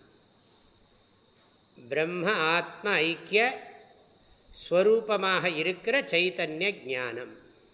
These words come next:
விஷய சுத்த சைதன்யம்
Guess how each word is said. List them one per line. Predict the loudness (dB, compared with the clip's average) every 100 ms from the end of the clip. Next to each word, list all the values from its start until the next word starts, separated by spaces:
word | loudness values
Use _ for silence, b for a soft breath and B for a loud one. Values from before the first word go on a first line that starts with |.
| _ _ _ _ _ _
விஷய | -4 0 4 4 4
சுத்த | 0 -4 -6 -2 0
சைதன்யம் | 2 0 0 -2 0 0 -2 -4